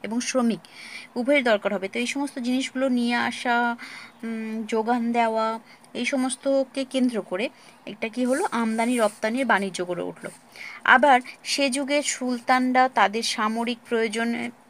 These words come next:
আচ্ছা, এই প্রশ্নটা আগে বলে দিয়েছি, লিখে নিয়েছো নিশ্চয়ই, যে দিল্লি সুলতানি আমলে ব্যবসা বাণিজ্যে বিস্তার ঘটেছিল কেন বা কিভাবে, বা বিস্তার ঘটার কারণ কী ছিল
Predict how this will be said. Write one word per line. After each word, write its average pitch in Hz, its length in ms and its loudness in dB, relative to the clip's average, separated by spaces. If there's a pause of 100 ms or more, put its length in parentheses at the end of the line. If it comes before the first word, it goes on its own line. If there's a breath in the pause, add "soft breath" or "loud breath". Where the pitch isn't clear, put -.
আচ্ছা, 233 200 0
এই 220 180 2
প্রশ্নটা 240 380 0
আগে 220 160 0
বলে 214 200 -6
দিয়েছি, 220 240 -8
লিখে 226 200 -8
নিয়েছো 220 240 -6
নিশ্চয়ই, 220 320 -6 (340 loud breath)
যে 220 100 -4
দিল্লি 233 480 -4
সুলতানি 226 540 -4
আমলে 233 280 -2
ব্যবসা 214 360 0
বাণিজ্যে 233 320 -6
বিস্তার 214 400 -6
ঘটেছিল 220 420 -6 (760 loud breath)
কেন 220 280 4
বা 202 140 0
কিভাবে, 208 500 -6 (280)
বা 240 80 -4
বিস্তার 233 380 -2
ঘটার 233 220 -8
কারণ 214 360 0
কী 202 140 -8
ছিল 185 220 -12